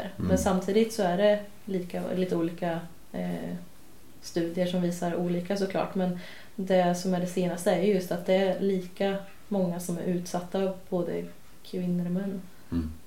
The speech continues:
Speaker 2: Eh, och att det är även många kvinnor som utför våldet. Men, eh, men det är vanligare, som du säger, med, med männen då.
Speaker 1: Mm. Eh, ja, det, det är svårt att göra såna där mätningar också med tanke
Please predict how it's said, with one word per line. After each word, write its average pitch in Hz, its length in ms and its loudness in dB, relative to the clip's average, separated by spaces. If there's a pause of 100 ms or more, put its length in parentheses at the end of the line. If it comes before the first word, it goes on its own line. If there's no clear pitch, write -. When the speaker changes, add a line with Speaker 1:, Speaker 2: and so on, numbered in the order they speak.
Speaker 2:
Eh, 180 460 -2
och 185 60 6
att 180 120 -2
det 185 60 0
är 180 40 2
även 175 160 2
många 175 260 -2
kvinnor 175 280 0
som 175 180 -2
utför 185 380 0
våldet. 185 480 -4
Men, 180 300 0
eh, 175 180 -2 (760)
men 185 180 4
det 190 80 4
är 180 200 0 (540)
vanligare, 185 960 -2 (220)
som 196 80 -4
du 185 80 -2
säger, - 240 -4
med, 180 220 -6 (220)
med 180 120 -2
männen 175 380 -4
då. - 300 -8
Speaker 1:
Mm. 80 120 0 (1600)
Eh, 82 400 4 (1120)
ja, 87 340 6
det, 85 60 4
det 80 60 2
är - 260 -10
svårt - 320 0
att - 60 -4
göra 85 260 2
såna 87 220 2
där 82 180 4
mätningar 82 460 2
också - 200 -2
med 78 100 -4
tanke 80 220 -2